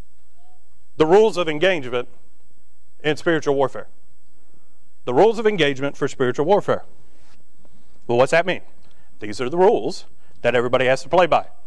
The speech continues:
Okay, now you can ask Brother Charlie. Now, we don't know 'cause we're not allowed to ask him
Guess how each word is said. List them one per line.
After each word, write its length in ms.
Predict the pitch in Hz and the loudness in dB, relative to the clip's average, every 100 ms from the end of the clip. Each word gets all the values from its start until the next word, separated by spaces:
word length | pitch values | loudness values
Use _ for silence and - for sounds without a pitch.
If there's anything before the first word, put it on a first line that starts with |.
| - - - - - - - | -6 -6 -6 -6 -6 -6 -2
Okay, 140 | 117 | 0
now 100 | 117 | 0
you 180 | 117 156 | 0 4
can 80 | 156 | 4
ask 200 | 156 156 | 4 4
Brother 260 | 156 151 - - - - | 2 2 0 -6 -6 0
Charlie. 380 | - 180 160 190 - - - - - - - - | 4 6 4 -2 -6 -6 -6 -6 -6 -6 -4 0
Now, 120 | 127 | 2
we 140 | 131 | 4
don't 300 | 151 156 123 | 2 2 0
know 280 | 156 214 202 | 4 6 6
'cause 200 | 214 170 | 2 0
we're 80 | 147 | 2
not 160 | 202 202 | 4 4
allowed 240 | 196 190 | 4 2
to 120 | 185 | 2
ask 280 | 170 202 - | 0 0 -2
him 320 | - 170 156 | -4 -2 -2